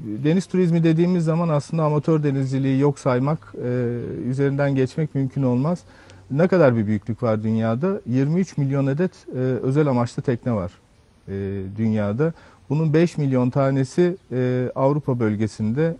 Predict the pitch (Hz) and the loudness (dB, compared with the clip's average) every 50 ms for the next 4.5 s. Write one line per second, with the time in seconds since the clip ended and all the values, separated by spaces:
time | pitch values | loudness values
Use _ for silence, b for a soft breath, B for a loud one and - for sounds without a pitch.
0 | - _ - 120 113 110 104 107 107 104 107 113 117 - - - 139 135 - - | -14 _ -8 -6 -4 -4 -4 -4 -4 -6 -6 -8 -10 -12 -10 -6 -6 -6 -2 0
1 | 127 120 120 - - 131 120 123 131 151 156 143 131 127 127 131 120 135 117 117 | 0 0 0 -2 -2 -2 0 0 0 0 0 2 0 0 0 0 -2 -2 -2 0
2 | 113 113 117 120 110 - 127 123 123 123 113 110 98 98 101 104 120 151 175 185 | 0 0 0 -2 -2 0 -2 0 0 0 -2 -2 -4 -4 -2 -2 0 0 0 0
3 | b b b b b b b b b b b - 196 196 - - 147 120 117 - | b b b b b b b b b b b -2 -2 -2 2 2 2 2 4 2
4 | - 113 104 - - - 107 98 104 101 | 0 -2 -2 -2 -4 -6 -4 -4 -4 -6